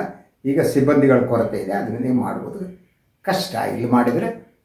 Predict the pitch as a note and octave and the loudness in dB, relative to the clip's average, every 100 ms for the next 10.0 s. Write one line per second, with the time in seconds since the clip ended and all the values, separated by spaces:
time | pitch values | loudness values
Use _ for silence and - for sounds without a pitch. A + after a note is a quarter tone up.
0 | - A2+ A#2 C3 C#3+ F#3 F#3 B2 B2+ C#3+ | -8 -4 0 2 4 4 4 4 4 2
1 | - D3+ - - - G#3 E3+ F3 D#3+ C#3 | 0 0 -2 -2 0 2 4 4 4 4
2 | C3 A#2 A#2+ E3+ G3+ - - G3 - C3+ | 2 2 0 -2 -4 -4 0 0 0 -4
3 | - A#2+ A2 G#2 - G#2 G#2+ - - - | -6 -4 -4 -6 -10 -12 -14 -14 -14 -14
4 | - - _ _ _ _ _ _ B2 A#2 | -14 -18 _ _ _ _ _ _ -2 0
5 | C#3+ A#3+ - - _ _ _ _ _ _ | 2 0 -2 -14 _ _ _ _ _ _
6 | _ _ _ _ B2+ C#3+ G#3 A#3 A#3+ G3+ | _ _ _ _ -4 2 6 6 4 2
7 | G#3 G3+ G3 F#3+ G3+ G3+ D3 G3 A#3+ A#3 | 2 2 2 2 4 4 6 8 8 6
8 | A#3 A3+ G#3+ F3 F#3 F3+ E3 - A3+ A#3 | 4 2 0 0 2 2 2 2 2 4
9 | A#3+ - E3 D3+ D#3 A#3 - A#2 E3+ | 2 0 2 2 2 2 0 0 2